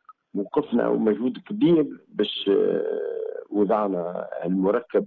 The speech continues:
لتكوين الناشئة، وكنا معتقدين أنه نمو النادي وشعاعه ما يكون إلا بأولاده. وهذا المركب معناها اليوم أصبح في حالة مزرية، معناها التيرانات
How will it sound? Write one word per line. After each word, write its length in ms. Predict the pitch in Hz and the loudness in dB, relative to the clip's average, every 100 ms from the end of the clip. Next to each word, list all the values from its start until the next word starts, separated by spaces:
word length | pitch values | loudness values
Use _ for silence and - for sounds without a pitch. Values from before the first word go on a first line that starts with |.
| - | -2
لتكوين 760 | 69 90 104 98 98 - 107 98 | -6 0 0 2 0 0 2 2
الناشئة، 560 | 98 131 120 - 123 | 4 2 0 -2 -2
وكنا 380 | 110 - 123 113 | -2 -2 -4 -2
معتقدين 880 | 120 113 - - - - 285 - - _ _ _ _ _ - | 0 -2 -2 -4 -4 0 4 4 2 _ _ _ _ _ 0
أنه 560 | 107 110 104 104 - - - 104 | 2 4 4 2 0 -6 -4 2
نمو 440 | 107 113 151 135 | 4 6 6 6
النادي 420 | 123 143 127 98 | 6 4 4 2
وشعاعه 1400 | 98 92 92 90 82 85 80 78 - - 92 143 110 110 110 | 0 2 2 2 0 -4 -10 -10 -14 -10 -2 0 0 -4 0
ما 120 | 104 | 0
يكون 280 | 98 131 92 | 2 -2 2
إلا 140 | 123 110 | 2 2
بأولاده. 540 | 90 92 92 90 - - _ _ _ _ _ _ _ - | 2 0 2 0 -2 -20 _ _ _ _ _ _ _ -2
وهذا 540 | 90 92 90 107 107 | 2 2 4 2 2
المركب 520 | 101 104 139 143 123 | 0 2 2 2 -2
معناها 280 | 107 127 120 | 0 2 2
اليوم 340 | 113 139 143 | 2 4 4
أصبح 480 | 123 - 143 - - | 2 -2 -4 -6 -8
في 100 | 123 | -6
حالة 280 | 127 139 127 | -2 -2 2
مزرية، 460 | 135 131 107 80 - | 2 2 0 -2 -8
معناها 360 | - 78 87 85 | -6 -2 0 -2
التيرانات 520 | - 107 101 110 | 0 2 2 0